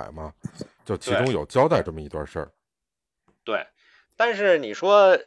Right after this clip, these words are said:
Speaker 2: 李靖真到了陈塘关当了总兵之后，他以前师兄弟儿还在啊，
Speaker 1: 嗯。
Speaker 2: 是吧？他总是学道的，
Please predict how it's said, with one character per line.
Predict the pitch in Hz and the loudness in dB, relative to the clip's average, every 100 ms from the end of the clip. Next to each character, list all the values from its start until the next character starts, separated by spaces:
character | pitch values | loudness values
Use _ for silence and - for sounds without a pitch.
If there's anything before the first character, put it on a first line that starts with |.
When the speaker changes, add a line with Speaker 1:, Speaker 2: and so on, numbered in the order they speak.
| _ _ - | _ _ -16
Speaker 2:
李 | 120 104 | -14 -2
靖 | 190 165 | 0 0
真 | 160 196 | -4 2
到 | 190 151 | 4 6
了 | 110 | 4
陈 | - 131 | -2 -6
塘 | 156 | -2
关 | 160 160 156 | 0 -2 0
当 | 165 | 0
了 | 131 | 0
总 | - 78 | -4 -12
兵 | 120 151 | -10 -4
之 | 170 | -4
后， | 165 131 - _ _ _ _ _ | 0 0 -2 _ _ _ _ _
他 | 180 214 214 _ - | 0 2 0 _ -20
以 | 107 | -16
前 | - 139 196 | -4 -2 2
师 | 240 | 0
兄 | 240 269 | 0 0
弟 | |
儿 | 285 | 0
还 | - 85 | 0 -2
在 | 98 85 - | 0 0 -2
啊， | - _ _ _ 107 | -12 _ _ _ -12
Speaker 1:
嗯。 | 104 | -6
Speaker 2:
是 | |
吧？ | 101 104 127 | -4 -4 -4
他 | 185 - _ - | -8 -8 _ -12
总 | 87 104 | -10 -4
是 | 147 | -2
学 | - 117 | 4 10
道 | 185 101 | 10 10
的， | - | 4